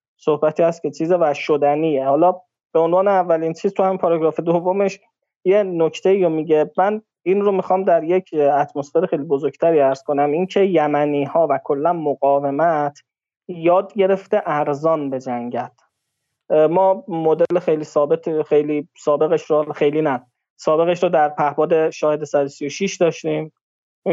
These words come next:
که خیلی نسبت به کارایی که داشته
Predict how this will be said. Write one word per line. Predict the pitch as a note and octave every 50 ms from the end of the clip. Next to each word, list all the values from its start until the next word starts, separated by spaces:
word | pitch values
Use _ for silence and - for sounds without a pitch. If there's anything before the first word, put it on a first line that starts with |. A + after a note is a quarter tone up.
| D3+ D3
که | - - F3 E3+ D#3+ D#3+ D#3 D#3 _ - G#3+ F3 E3
خیلی | - - - - F#3+ F#3+ G3 F#3 F3+ F3 E3+ D#3+
نسبت | D#3 D3+ D3 - - D#3 D3+ -
به | D3
کارایی | C#3 - - D3+ D3 D3 D3 C#3+ D3 D3+ D3+
که | C#3+ - D3+
داشته | D3+ D#3 C3+ - - - D#3+ D3+ D3 -